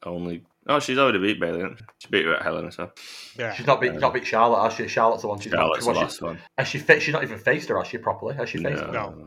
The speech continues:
Speaker 1: no, no, no, I don't
Speaker 2: Uh,
Speaker 1: think
Speaker 3: She,
Speaker 2: I
Speaker 3: she,
Speaker 2: think there may have been a tag match.
Speaker 3: she could have challenged her. You know, when she won the Rumble, she went to face down, didn't she, with Charlotte? And she could have challenged her, but then she went for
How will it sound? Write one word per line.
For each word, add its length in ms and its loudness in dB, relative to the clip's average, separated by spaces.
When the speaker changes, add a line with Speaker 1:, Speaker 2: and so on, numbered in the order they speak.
Speaker 1:
no, 240 -2
no, 180 -2
no, 180 -4
I 80 -2
don't 40 0
Speaker 2:
Uh, 380 2
Speaker 1:
think 140 6
Speaker 3:
She, 60 -2
Speaker 2:
I 40 -2
Speaker 3:
she, 140 0
Speaker 2:
think 100 -4
there 100 -2
may 300 0
have 160 2
been 140 0
a 100 2
tag 480 -2
match. 640 -14
Speaker 3:
she 140 -6
could 180 4
have 120 2
challenged 400 6
her. 260 4
You 80 -4
know, 120 6
when 180 4
she 180 -4
won 300 0
the 80 0
Rumble, 380 0
she 180 -8
went 260 0
to 100 -8
face 240 -4
down, 240 0
didn't 160 -8
she, 60 -10
with 140 -8
Charlotte? 320 -4
And 120 -12
she 80 -12
could 140 -4
have 100 -4
challenged 280 -2
her, 80 -8
but 100 -6
then 80 -14
she 120 -14
went 180 -10
for 120 -14